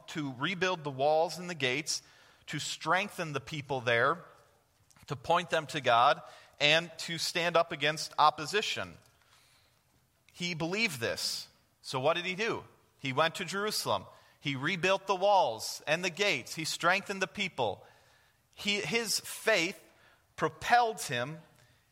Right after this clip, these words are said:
into action. Nehemiah put his faith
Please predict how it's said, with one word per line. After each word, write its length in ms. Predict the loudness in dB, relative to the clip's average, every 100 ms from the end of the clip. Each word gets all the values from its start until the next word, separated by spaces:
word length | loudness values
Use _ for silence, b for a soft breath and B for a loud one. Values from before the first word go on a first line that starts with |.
| b _ _ _ -4
into 320 | -2 0 4
action. 600 | 6 6 2 -4 -4 -8 -20 _ _ _ _ _ _ _ _ _ _ _ _ _ b b -2
Nehemiah 460 | 0 6 6 4
put 280 | 0 -4 -4
his 260 | -4 -6 -2
faith 480 | 0 2 -2 -8